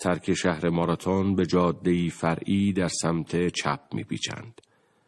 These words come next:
از چند عمارت تاریخی عبور می‌کنند، سپس به مسیر عادی برمیگردند.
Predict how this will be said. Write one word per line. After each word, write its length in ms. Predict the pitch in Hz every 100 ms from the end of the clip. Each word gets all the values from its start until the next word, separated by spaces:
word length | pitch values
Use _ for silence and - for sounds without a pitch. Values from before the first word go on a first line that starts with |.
| _ -
از 140 | 82 -
چند 380 | 90 117 131 -
عمارت 500 | 113 110 107 107 117
تاریخی 540 | 113 104 95 - 107
عبور 360 | 107 87 101 107
می‌کنند، 680 | 110 120 117 131 135 127 135 - - -
سپس 460 | - 87 87 98 98 -
به 80 | 90
مسیر 520 | 82 78 - 90 85
عادی 560 | 92 95 80 - 95 90
برمیگردند. 920 | - - - - - - - -